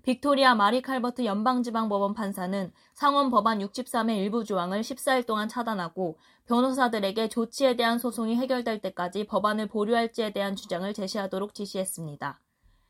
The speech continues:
이 법안은 보석금 보증회사의 요건을 충족하지 않는 한 개인과 조직이 일 년에 현금 보석금을 삼 회 이상 개시하는 것을 제한하는 내용을 포함하고 있습니다.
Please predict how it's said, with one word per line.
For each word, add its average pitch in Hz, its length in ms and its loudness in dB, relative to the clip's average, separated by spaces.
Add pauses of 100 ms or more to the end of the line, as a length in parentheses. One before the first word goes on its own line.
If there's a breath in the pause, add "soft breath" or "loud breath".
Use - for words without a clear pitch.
(100)
이 247 120 4
법안은 233 480 4
보석금 247 540 0
보증회사의 240 680 0
요건을 208 340 -2
충족하지 262 560 -4
않는 180 260 -4
한 190 220 -4 (300 soft breath)
개인과 233 500 4
조직이 214 500 -4
일 254 80 0
년에 247 280 -2
현금 285 360 -2
보석금을 226 480 -2
삼 277 280 -4
회 269 100 0
이상 240 280 0
개시하는 208 500 -4
것을 190 260 -4
제한하는 214 540 -4
내용을 175 320 -6
포함하고 220 440 -2
있습니다. 156 640 -12